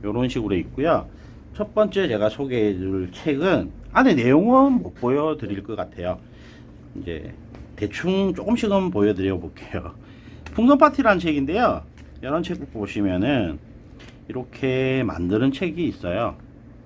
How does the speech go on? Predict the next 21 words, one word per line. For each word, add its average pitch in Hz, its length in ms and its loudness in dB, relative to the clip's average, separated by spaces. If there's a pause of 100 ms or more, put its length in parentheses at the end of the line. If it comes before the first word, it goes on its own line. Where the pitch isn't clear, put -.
(200)
음, 78 180 -10 (1900)
요런 76 240 -12
책. - 200 -14 (500)
요런 185 160 0
책도 202 300 -2
제가 113 220 0
많이 92 280 0
보고요. 113 680 2 (720)
그리고 120 600 0
두 87 100 -8
번째, 85 460 -8 (260)
행복한 202 560 2
풍선 101 340 -6
파티. 90 400 -10 (380)
요 175 140 -2
책도 233 560 2 (320)
장식할 - 440 0
때 113 120 -4
많이 82 240 -6
보는 87 240 -4
책이에요. 92 600 -6